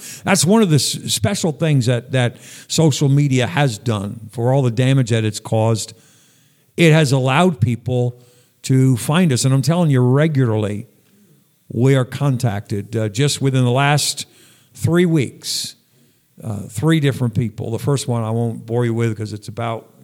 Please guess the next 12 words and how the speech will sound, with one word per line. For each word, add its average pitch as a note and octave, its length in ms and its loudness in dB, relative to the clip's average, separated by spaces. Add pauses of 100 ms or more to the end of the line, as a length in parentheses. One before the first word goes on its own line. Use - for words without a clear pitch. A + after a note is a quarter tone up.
(100)
when A#2 140 -18
Amy A2+ 220 -8
and A2 80 -6
I A2 100 -6
were A2 120 -8
bus - 320 -6
workers A2 300 -8
in G#2 80 -8
Chicago, A2 580 -8
but G#2 280 -8 (580)
two F#3+ 200 2
others D#3+ 560 0